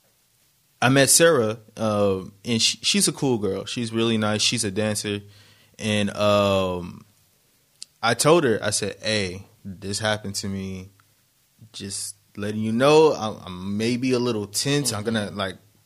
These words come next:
Speaker 1: constantly ask you, like, is this okay?" Is
Speaker 2: Mm-hmm.
Speaker 1: and she was like, "Oh, okay, that's cool." So, um, there were definitely a few moments where, um, the photographer was like, "All right, like,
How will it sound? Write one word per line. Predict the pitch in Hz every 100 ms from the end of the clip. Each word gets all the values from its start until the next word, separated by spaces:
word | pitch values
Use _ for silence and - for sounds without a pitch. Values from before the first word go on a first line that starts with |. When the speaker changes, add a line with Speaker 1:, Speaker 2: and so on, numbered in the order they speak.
| _ _ -
Speaker 1:
constantly | 110 110 - 110 113
ask | 127 147 147
you, | 127 120
like, | 110 98 98
is | 95
this | 110 107
okay?" | 101 - 143 127 101
Is | 98
Speaker 2:
Mm-hmm. | 92 92 -
Speaker 1:
and | 113 107 101 98 - - -
she | -
was | 170
like, | 165 - 180
"Oh, | 196 208
okay, | 233 208 226
that's | 196 175
cool." | - 180 185
So, | 156 143 131 - - _ _ -
um, | 123 120 117 117 110 104 92 - _ 113 - _ _
there | - 120
were | 131 143
definitely | 135 135 135 135
a | 127
few | 151 147
moments | 143 147 139 139
where, | 127 131 127 123 117 110 - _ _ _ -
um, | 123 120 117 110 107 101 104
the | 104
photographer | 110 117 135 110 110
was | 98
like, | 95 -
"All | 95 104
right, | 101 98
like, | 95 90 87 - -